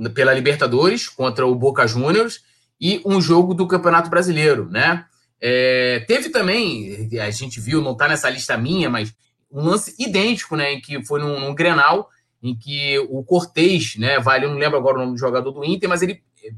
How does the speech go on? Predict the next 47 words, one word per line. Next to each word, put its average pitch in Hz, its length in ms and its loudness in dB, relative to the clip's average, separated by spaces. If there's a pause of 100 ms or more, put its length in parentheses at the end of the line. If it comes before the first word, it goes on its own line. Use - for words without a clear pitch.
pisa, 190 420 4
né, 131 80 2
faz 180 160 4
a - 20 0
mesma 240 160 4
coisa, 196 180 6
dá 180 60 8
o 202 100 0
pisão 185 480 2 (340)
no 160 100 0
jogador 156 400 2
do 156 160 0
Inter 147 440 -2 (360)
e 180 680 0
o, 170 240 0
o - 20 4
juiz 196 340 2
deu 202 140 6
o 214 40 -2
cartão 214 280 2
amarelo, 165 500 2 (640)
né? 131 200 0
O 131 80 -2
juiz 127 180 -6
deu 147 140 -2
o - 20 -10
cartão 156 300 0
amarelo 139 480 2
e 247 300 -2
o, 175 180 2 (180)
os 131 220 -4
torcedores 160 400 0
do 147 100 -4
Inter 170 320 0
pediram 226 440 0
a 294 40 -6
expulsão 262 540 -2 (460)
dele, 151 540 2
né? 165 280 0 (420)
E 262 120 -2
uma 294 120 4
outra 240 300 4
coisa, 214 340 2
eu 180 80 4
coloquei 202 500 2
hoje 185 300 2
um, 156 100 -4